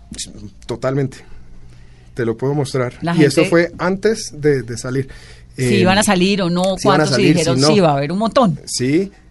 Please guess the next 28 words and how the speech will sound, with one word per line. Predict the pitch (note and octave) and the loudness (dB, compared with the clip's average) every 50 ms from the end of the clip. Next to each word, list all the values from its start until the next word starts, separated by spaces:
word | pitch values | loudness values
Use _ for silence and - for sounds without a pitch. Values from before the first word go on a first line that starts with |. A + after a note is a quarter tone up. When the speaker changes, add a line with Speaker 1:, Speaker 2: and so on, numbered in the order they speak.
| _ - | _ -8
Speaker 1:
eh, | - C3+ C3 C3 B2+ B2+ B2 A#2+ A#2+ A#2 A2+ A2+ | -2 0 2 2 2 2 0 -2 -4 -6 -8 -6
si | - - D3 | -4 -2 0
van | C#3 C3+ C#3+ | 2 2 0
a | E3+ | 0
salir, | D3+ D#3 C#3 C3+ C#3 C#3 C#3+ - - - | -2 -2 0 0 0 -2 -4 -10 -12 -6
con | - E3+ D3+ C#3 | -2 0 0 0
qué, | C3 - F3 F3 F3+ F#3 F#3 F3+ - - - | 0 2 4 4 4 2 0 -4 -12 -20 -18
eh, | - D3 D#3+ D#3+ D3+ D3 C#3 C3+ C3+ | -12 -4 -2 0 2 2 2 0 0
ideología | C#3+ C#3 C#3 C#3 C3 B2 A#2+ A#2 A#2 D3 E3+ F#3 | 2 2 4 4 4 4 2 2 2 4 4 4
o | F3 - | 4 2
por | - E3 - - | 0 -2 -2 2
qué | - D3+ | 2 4
va | E3 E3 | 4 4
a | E3 | 0
salir | D3+ - D#3 D3+ D#3 D#3 D#3 | 0 -2 -2 0 0 0 2
a, | D#3 D#3+ D#3 C#3+ | 0 0 -2 -2
a | A#2+ - B2+ A#2+ | -4 -6 -6 -6
marchar, | A#2+ A2+ G#2+ G#2+ - - C#3+ C#3+ E3 F3+ - - - - - - - - - - - - - | -6 -6 -8 -6 -2 0 0 0 0 -4 -8 -14 -20 -20 -20 -20 -20 -20 -20 -20 -20 -20 -12
eh, | - C3+ B2+ B2 B2 B2 A#2 A#2 | -6 -4 -2 0 0 0 0 -2
si | A2+ - C3+ | -2 -2 -2
está | B2+ - - B2+ B2 | -4 -2 -2 -2 -2
de | C3+ | -2
acuerdo, | C3+ C3 D#3+ D#3+ D#3 D#3 D3+ D#3 D#3 D#3 | 0 2 2 4 4 4 4 4 4 4
si | D3 - - C3+ B2 A2+ | 2 0 -2 -2 -4 -4
cree | - - C3 B2+ B2+ B2+ | -4 -2 0 0 0 -2
que | C3 - | -2 -2
hay | C#3 B2 A#2 A#2 | -2 -2 -2 -2
intervención | B2 B2+ - C#3 C3 B2+ A#2 G#2 - - B2 A#2+ A#2 A#2 A#2 | -4 -4 -4 -4 -4 -4 -6 -8 -8 -6 -6 -6 -8 -10 -12